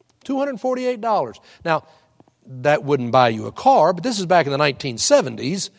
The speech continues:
Wouldn't take a whole lot more than that to kinda get you beat up jalopy. But when it came towards Christmas, his mother came home from work one day, and she was just so upset and crying.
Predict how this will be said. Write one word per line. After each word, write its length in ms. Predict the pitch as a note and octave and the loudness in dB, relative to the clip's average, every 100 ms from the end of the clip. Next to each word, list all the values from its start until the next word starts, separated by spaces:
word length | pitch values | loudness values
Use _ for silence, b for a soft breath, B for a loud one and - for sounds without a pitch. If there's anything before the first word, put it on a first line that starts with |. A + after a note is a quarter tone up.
| b b b | b b b
Wouldn't 160 | G#3+ G#3+ | -8 0
take 160 | A#3+ | 2
a 100 | G#3+ | 2
whole 320 | G3+ D4+ D#4 | 4 4 4
lot 240 | A3+ D#3 C3 | 4 4 2
more 240 | C3+ C3+ | 0 0
than 100 | B2 | 0
that 180 | C3 C#3+ | -2 -2
to 80 | B2 | -2
kinda 200 | D3+ C3 | -6 -4
get 220 | C#3+ C3+ | -6 -6
you 140 | C3 G#2+ b b A#2 | -10 -10 b b -6
beat 200 | B2+ C#3+ | 0 2
up 180 | C#3 A2 | 0 -2
jalopy. 640 | G#2+ C#3+ G3 - A2+ F#3+ - b b b b b b _ _ _ _ _ _ _ _ _ _ _ | -4 4 4 4 -4 -6 -8 b b b b b b _ _ _ _ _ _ _ _ _ _ _
But 160 | C#3 E3 | -6 -2
when 140 | E3+ | -2
it 80 | E3+ | -2
came 260 | A3 B3+ A#3 | -2 -4 -4
towards 360 | - G#3+ E3 | -2 0 0
Christmas, 680 | - - D#3 - F2 - - - _ _ _ _ _ _ _ _ | -6 -2 -2 -2 -6 -6 -6 -8 _ _ _ _ _ _ _ _
his 180 | F#3 C#3+ | -8 -6
mother 300 | D3 B3 A#3 | -4 -4 -4
came 220 | - C#3+ | -4 -4
home 240 | C3 F3+ | -4 -4
from 220 | - A2+ A#2 | -6 -8 0
work 300 | F#3+ A3 A2+ | 0 0 -4
one 220 | G#2+ G#2 | -10 -8
day, 200 | B2 D#3+ | -6 -6
and 140 | A#2+ | -8
she 240 | - A3+ A#3 | -10 -10 -8
was 140 | A#2+ | -8
just 220 | A2 A#2 | -8 -8
so 400 | - - B3+ A3+ | -8 -2 0 0
upset 380 | F#2 - - F3 | -2 -10 -10 -8
and 120 | D3 | -10
crying. 560 | - G#3+ G3 F#2+ F#2+ | -8 -8 -8 -10 -20